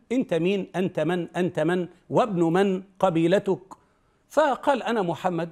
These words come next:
آه، ابن شهاب الزهري.' فيعني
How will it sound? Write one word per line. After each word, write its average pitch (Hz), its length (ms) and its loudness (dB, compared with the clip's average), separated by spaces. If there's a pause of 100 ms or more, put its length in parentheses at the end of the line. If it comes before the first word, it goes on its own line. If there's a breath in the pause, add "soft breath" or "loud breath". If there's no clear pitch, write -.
(480)
آه، 160 220 -2
ابن 170 280 -2
شهاب 147 380 -4
الزهري.' 117 560 -4 (1400 soft breath)
فيعني 190 1120 0